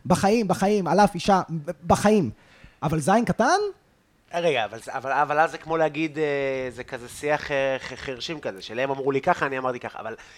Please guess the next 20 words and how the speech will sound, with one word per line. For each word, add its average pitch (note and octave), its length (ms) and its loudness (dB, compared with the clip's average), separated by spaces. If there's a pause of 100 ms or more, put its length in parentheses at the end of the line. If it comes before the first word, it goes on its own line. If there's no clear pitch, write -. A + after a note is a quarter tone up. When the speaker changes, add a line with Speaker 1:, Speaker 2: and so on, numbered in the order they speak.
(260)
Speaker 1:
אז F3 140 4
בוא F#3+ 120 6
אני C4+ 80 10
Speaker 2:
יש C4 80 6
Speaker 1:
אגיד A#3+ 100 6
לך C4 60 8
משהו, - 140 8
Speaker 2:
עניין F3 180 10
Speaker 1:
גברים F#3 500 6 (100)
מעולם E3 640 4 (140)
לא E3 180 6
מ-, G3+ 40 2 (140)
אני, G3 380 4
בניגוד D3 420 2
לפמיניסטיות, A#2+ 1300 -2 (560)
הן A#3 180 6
מאוד F3+ 440 4
מאוד D#3+ 300 4
מתעסקות - 560 0
בגברים. A#2+ 560 0